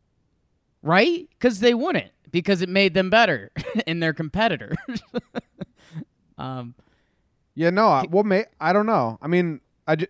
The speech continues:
Speaker 2: not that I can think off the top of my head, like, a sincere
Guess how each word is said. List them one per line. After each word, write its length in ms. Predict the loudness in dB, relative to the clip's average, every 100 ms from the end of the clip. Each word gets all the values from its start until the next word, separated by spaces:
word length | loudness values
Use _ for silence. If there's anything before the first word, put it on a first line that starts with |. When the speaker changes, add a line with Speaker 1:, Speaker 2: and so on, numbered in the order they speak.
| _
Speaker 2:
not 280 | -2 0 2
that 100 | 2
I 80 | 0
can 160 | -2 -6
think 200 | -4 -4
off 120 | -6
the 80 | -4
top 220 | -4 -2
of 40 |
my 140 | -4 -2
head, 240 | -2 -4 _ _ -10
like, 140 | -4
a 80 | -4
sincere 1040 | -4 -2 -2 -4 -8 -2 4 6 6 2